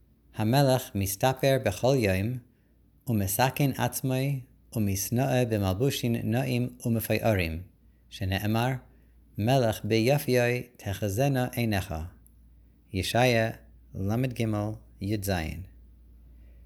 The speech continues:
ויושב על כיסא מלכותו בפלטרין שלו, ומשים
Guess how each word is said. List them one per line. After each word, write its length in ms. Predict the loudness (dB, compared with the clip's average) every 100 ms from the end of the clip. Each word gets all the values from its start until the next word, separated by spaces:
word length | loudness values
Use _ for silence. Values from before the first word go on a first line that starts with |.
| -8 2
ויושב 560 | 4 6 4 2 2
על 100 | 2
כיסא 320 | 0 0 0
מלכותו 520 | 0 0 0 -2 0 0 0
בפלטרין 640 | -2 -2 -2 0 0 -2
שלו, 240 | -2 -2 -2 -2 -8 _ _ _ -4
ומשים 520 | 0 4 2 2 -4